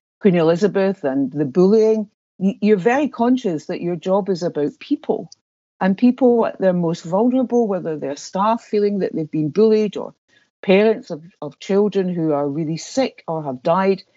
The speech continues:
But it's, it, it increased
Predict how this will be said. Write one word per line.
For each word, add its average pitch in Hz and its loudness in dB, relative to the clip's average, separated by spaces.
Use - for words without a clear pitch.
But 202 2
it's, - -6
it, - -10
it - 0
increased 247 0